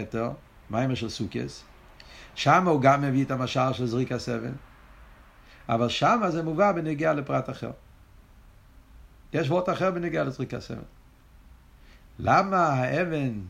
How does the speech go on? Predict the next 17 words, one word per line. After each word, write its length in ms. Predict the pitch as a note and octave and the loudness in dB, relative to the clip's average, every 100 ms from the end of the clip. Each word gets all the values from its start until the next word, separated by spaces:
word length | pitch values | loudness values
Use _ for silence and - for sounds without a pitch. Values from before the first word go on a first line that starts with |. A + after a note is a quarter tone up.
| - - - - - - - - - - - | -16 -20 -20 -20 -20 -20 -20 -20 -20 -20 -10
צריך 580 | - A2 D3+ D#3 - - - - - - - - - - | -4 0 0 -2 -6 -18 -20 -20 -20 -20 -20 -20 -16 -10
את 80 | - | -4
כוח 340 | C3+ D#3+ C3+ | 0 2 0
הזרק, 720 | A2+ G2+ C#3+ F#3+ B2+ A2+ - - - - - - - - - - - - - | -2 -2 -2 -2 -4 -6 -10 -20 -20 -20 -20 -20 -20 -20 -20 -20 -20 -20 -8
וברגע 500 | G2+ G#2 A2+ D#3+ D#3 | -4 -2 0 0 0
שאין 300 | C3 C3+ D#3 | -2 -2 -2
כוח 220 | D3 D#3 | 0 0
הזרק, 400 | C3 A#2 D3 D#3 | 0 0 -2 -2
האבן 220 | C3 D3 D3+ | -2 -4 -4
נופל, 300 | C#3 G3 F3+ | -4 -4 0
וורט 240 | F3+ G3+ | 0 0
אחר 180 | E3+ G3 | -2 -2
לגמרי. 420 | G3 F#3+ F#3 F3+ - - - - - - - - | -2 -2 -4 -8 -14 -20 -20 -20 -20 -20 -20 -10
מכיוון 920 | G2 F#2+ G#2 F#2+ E3+ F#3+ F#3 F3+ F3+ E3 | -8 -4 -2 2 4 4 0 -2 -4 -6
שהאבן 920 | - B2 B2 B2 A#2+ A#2+ C3 B2 B2 | -4 -2 0 0 -2 -2 -2 -2 -2
הוא 120 | B2 | 0
גשמי, 800 | A2+ D#3 C3 C3+ C3 B2+ A#2+ B2 | 2 0 0 -4 -4 -4 -4 -8